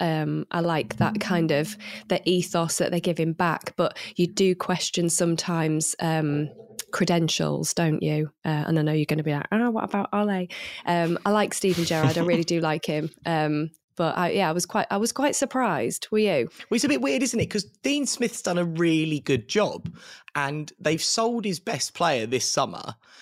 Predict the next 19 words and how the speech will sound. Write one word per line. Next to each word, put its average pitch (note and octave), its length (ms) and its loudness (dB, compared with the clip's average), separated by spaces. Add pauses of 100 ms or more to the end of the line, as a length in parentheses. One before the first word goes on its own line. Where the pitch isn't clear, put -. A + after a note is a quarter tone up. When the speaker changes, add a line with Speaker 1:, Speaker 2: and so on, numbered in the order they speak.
(180)
Speaker 2:
And B2+ 340 -2
yeah, D3 160 2
they've C3+ 160 0
bought C#3+ 180 4
other C3 180 2
players, A2+ 320 0
but A2 120 -4
I A#2 60 -2
mean, C3+ 180 -2
like, B2+ 240 -2
I - 20 -2
think, D3 460 -4 (100)
I A#2+ 80 -6
think C#3 180 -4
I'm B2+ 60 -4
right C3 160 0
in B2 60 -2
saying B2+ 320 0
that, A#2+ 260 0